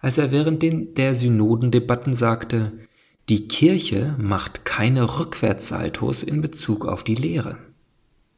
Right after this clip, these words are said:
Wenn zum Beispiel auf der außerordentlichen Synode ein Vorschlag unterbreitet würde, der eindeutig der Lehre von Johannes Paul dem Zweiten in Familiaris Consortio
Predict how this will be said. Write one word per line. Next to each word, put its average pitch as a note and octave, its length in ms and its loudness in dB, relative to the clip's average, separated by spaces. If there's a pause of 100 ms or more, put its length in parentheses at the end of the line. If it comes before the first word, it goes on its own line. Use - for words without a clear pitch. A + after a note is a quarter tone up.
(1120)
Wenn G2 260 2
zum F#2+ 240 0
Beispiel F2 540 -2 (280)
auf G2+ 160 -2
der - 180 2
außerordentlichen G2+ 760 0
Synode G2+ 500 0
ein F2+ 140 -4
Vorschlag - 560 -2
unterbreitet - 760 -4
würde, F2 300 -6 (540)
der - 280 -2
eindeutig D3+ 640 2
der F2+ 120 0
Lehre F#2 540 0
von F#2+ 220 -4
Johannes F2+ 400 -4
Paul F#2 240 -4
dem F2+ 160 -4
Zweiten A2 540 0
in F#2+ 400 -4 (640)
Familiaris G2 920 0
Consortio - 920 -4